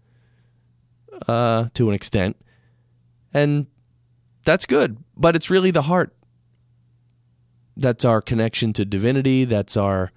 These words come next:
that's where our love is. That's where our compassion is. That's why anytime you ever feel something really deeply, you put your hands on your heart.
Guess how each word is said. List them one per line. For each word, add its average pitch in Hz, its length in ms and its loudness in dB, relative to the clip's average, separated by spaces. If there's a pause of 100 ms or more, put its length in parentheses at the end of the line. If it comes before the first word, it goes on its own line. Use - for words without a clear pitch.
(920)
that's - 180 -4
where 113 100 2
our 95 120 2
love 117 300 2
is. 131 260 4
That's 110 160 -2
where 104 120 0
our 98 60 -2
compassion 120 640 -2
is. 120 460 -2 (2500)
That's 123 140 -2
why 127 140 6
anytime 117 580 0 (120)
you 123 140 4
ever 117 140 4
feel 117 260 2
something 110 380 -2
really 113 360 2
deeply, 123 360 0
you 110 120 -2
put - 240 -4
your 98 100 -2
hands 107 360 -2
on 98 140 -2
your 87 100 -4
heart. 110 440 -2